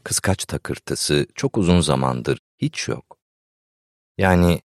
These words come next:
belki beni hala sürekli seyrediyor ama bunu hissettirmiyor bana. Ya da tabii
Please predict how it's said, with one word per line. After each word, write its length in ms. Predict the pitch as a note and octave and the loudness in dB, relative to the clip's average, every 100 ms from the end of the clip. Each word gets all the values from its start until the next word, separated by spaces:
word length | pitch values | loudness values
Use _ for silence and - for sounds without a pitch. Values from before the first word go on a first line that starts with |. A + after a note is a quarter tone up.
| _ _ _ | _ _ _
belki 320 | D#2 D2+ - D#2+ | -4 -2 0 2
beni 160 | D2+ | 2
hala 440 | B1+ D2+ G2 F2 D#2 | 2 2 2 2 0
sürekli 440 | - C3+ - G2+ | -2 -6 -6 -4
seyrediyor 680 | - F2+ C#2+ B1+ A1+ A1 - _ _ _ _ - | 0 0 0 -4 -8 -10 -12 _ _ _ _ -4
ama 260 | D#2+ D2+ | 0 2
bunu 140 | E2+ E2 | 4 2
hissettirmiyor 800 | - - D#2+ - D#2 C#2 A#1 - | 2 0 0 0 0 -2 -4 -6
bana. 220 | A1+ A#1 A1+ _ _ _ _ _ _ _ _ _ _ _ - | -8 -8 -14 _ _ _ _ _ _ _ _ _ _ _ -4
Ya 140 | D2+ C#2 | 0 4
da 220 | C#2 A1+ - | 2 2 0
tabii 440 | E2 A#1+ C2 | 0 0 -4